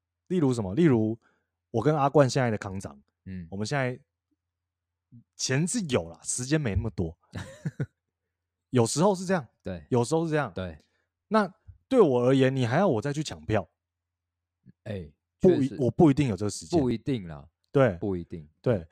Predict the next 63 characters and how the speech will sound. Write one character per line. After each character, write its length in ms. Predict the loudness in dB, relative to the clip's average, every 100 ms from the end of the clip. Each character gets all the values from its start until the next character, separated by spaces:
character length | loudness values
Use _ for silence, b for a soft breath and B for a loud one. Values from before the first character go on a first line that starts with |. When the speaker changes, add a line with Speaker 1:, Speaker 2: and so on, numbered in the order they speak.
| b b
Speaker 1:
有 180 | 4 4
时-， 180 | 4 6
我 100 | 8
老 140 | 8
实 140 | 6 2
讲， 260 | 0 2
有 140 | 2 2
些 220 | 6 4 4 -14 -6
球 240 | 2 2
赛， 360 | 4 4 2 -4 _ _ _ _
啊， 180 | -4 -2
那 180 | -2 0
当 200 | 4 4
然 100 | 4
是 120 | 2
不 140 | 0
是 100 | 0
像 160 | 2 4
棒 160 | 4 4
球 100 | 6
这 40 |
种 260 | 6 4 -2
这 100 | -2
么， 160 | 0 0
这 140 | 0
么 100 | 0
大 220 | 2 2 2
赛 200 | 0 -2
啦。 160 | -8 -16
Speaker 2:
嗯。 120 | -6
Speaker 1:
我 100 | 0
有-， 100 | 2 2
有 140 | 2
些 140 | 4
是 80 | 4 4 -2 -2
篮 140 | -2
球 100 | 0
比 100 | -2
较 0 |
便 180 | 0 -2
宜。 60 | -2
Speaker 2:
篮 0 |
球， 140 | -6
篮 160 | -6 2
球。 60 | 6 6 4
Speaker 1:
<laughs> 120 | 8
对 100 | 8
不 60 | 8
对？ 140 | 6 B B B
篮 160 | 2 4
球 120 | 6
买， 260 | 4 0 -8 -8
买 240 | -6 -6
黄 280 | -6 -6 -6
牛， 220 | -6 -8
你 140 | -10
说 260 | -2 0 0 _ _ _ _ _ _ _ _ _ -4
五 160 | 0
百 220 | 2 0 -4 _ _
变 160 | -12 -10
一 60 |
千， 320 | -6 -2 -2 -6 _ _ -18
Speaker 2:
嗯。 200 | -18